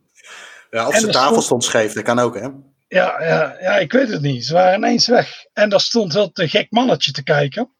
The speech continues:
Speaker 2: Dus een mannetje met lange baard en zo. Ik dacht, "We zitten heel naar maar te kijken." Het viel me op, hè, toen ik, ik gaf die presentatie en, eh, daarna kwam het anders. Hij was heel te kijken. En op een gegeven moment, eh, stormt hij het podium op en dan zegt hij,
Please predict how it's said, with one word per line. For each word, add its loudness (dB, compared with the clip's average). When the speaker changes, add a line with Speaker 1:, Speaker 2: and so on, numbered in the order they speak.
Speaker 2:
Dus -10
een -10
mannetje 2
met 0
lange 4
baard 0
en -2
zo. 2
Ik -12
dacht, 0
"We -2
zitten 2
heel 4
naar 4
maar 4
te -8
kijken." 0
Het -10
viel 4
me 2
op, 2
hè, 0
toen -6
ik, -10
ik -6
gaf 2
die -4
presentatie -2
en, -2
eh, 0
daarna 2
kwam 0
het -6
anders. 0
Hij 0
was -2
heel 4
te -12
kijken. 0
En 2
op -6
een -4
gegeven 2
moment, -4
eh, 2
stormt 0
hij -8
het -16
podium 2
op -4
en -12
dan -10
zegt -6
hij, -10